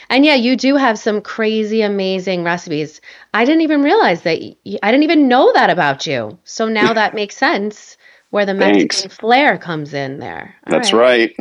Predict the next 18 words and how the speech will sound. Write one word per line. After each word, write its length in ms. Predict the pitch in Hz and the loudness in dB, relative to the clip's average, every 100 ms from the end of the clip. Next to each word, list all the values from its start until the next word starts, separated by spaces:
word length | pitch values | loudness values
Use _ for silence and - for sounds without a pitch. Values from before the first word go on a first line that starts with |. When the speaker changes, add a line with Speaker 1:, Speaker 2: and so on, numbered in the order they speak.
| - | -2
Speaker 2:
right. 300 | 170 - 170 - | 0 2 0 2
<laughs> 120 | 359 | -4
Speaker 1:
So 220 | - 311 285 | 0 2 4
when 240 | 277 294 | 4 4
did 180 | 320 294 | 2 2
you 120 | 311 | 0
start 500 | 302 - 262 240 - | -2 2 4 4 2
creating 500 | - 262 240 233 233 | -2 0 2 2 2
recipes 520 | 214 208 220 202 208 | 0 -2 -4 -4 -2
and 160 | 208 196 | -2 -2
sharing 500 | - 214 202 196 196 | -2 2 2 2 0
them 180 | 175 165 | -2 -2
and, 120 | 180 | -2
like, 180 | 190 180 | -2 -2
making 380 | 190 180 190 185 | -4 -4 -4 -4
this 180 | 180 180 | -4 -6
a 60 | |
thing? 400 | 156 175 151 123 | -6 -4 -4 -6